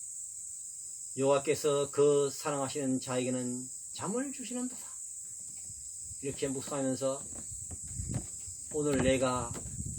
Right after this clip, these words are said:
잠이 잘 오지 않는데 하나님께서는 나를 사랑하지 않는 보-, 않나 보다. 이런 식으로 말씀을 암송하고 묵상하다 보면은 마음이 편해지고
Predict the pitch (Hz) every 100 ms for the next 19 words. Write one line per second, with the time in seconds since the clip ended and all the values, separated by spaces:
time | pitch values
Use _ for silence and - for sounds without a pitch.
0 | - - 165 226 190 165 240 233 185 156
1 | 135 - - - - - - - - 151
2 | 139 127 120 127 131 127 117 117 120 123
3 | 117 - - 131 147 233 - 269 277 208
4 | - - 269 262 185 123 - - - -
5 | - - - - - - - - - -
6 | - - 123 131 139 135 131 120 131 135
7 | - 143 143 147 160 - 131 202 208 202
8 | 202 196 190 190 - - - 220 233 269
9 | 214 165 160 156 117 87 - - - -
10 | - - 117 117 117 107 101 - 196 208
11 | - -